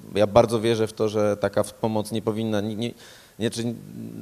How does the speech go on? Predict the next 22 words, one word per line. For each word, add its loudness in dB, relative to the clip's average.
tym -2
ludziom 2
nie 0
pomoże 2
ani 0
rząd, 2
ani 0
nie -2
pomoże 0
samorząd, 0
więc -6
to, 0
co -2
trzeba -2
zrobić, -2
to 0
ustanowić -2
skuteczne -4
mechanizmy -2
współpracy -2
między -6
rządem -4